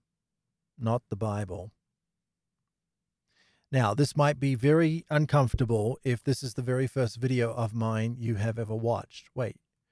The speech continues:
you're trying to tell me that Yahweh is Satan, the adversary, the devil? No. I'm trying to tell you that Yeshua himself from his own lips identified Yahweh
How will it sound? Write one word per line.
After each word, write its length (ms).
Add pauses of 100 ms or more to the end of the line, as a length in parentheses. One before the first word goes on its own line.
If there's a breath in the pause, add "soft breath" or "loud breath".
(320)
you're 80
trying 260
to 80
tell 200
me 100
that 160
Yahweh 580
is 220
Satan, 480
the 120
adversary, 600
the 140
devil? 480 (1300)
No. 380 (1080)
I'm 160
trying 380
to 100
tell 280
you 280
that 220 (240)
Yeshua 640
himself 600
from 180
his 180
own 220
lips 400
identified 840
Yahweh 480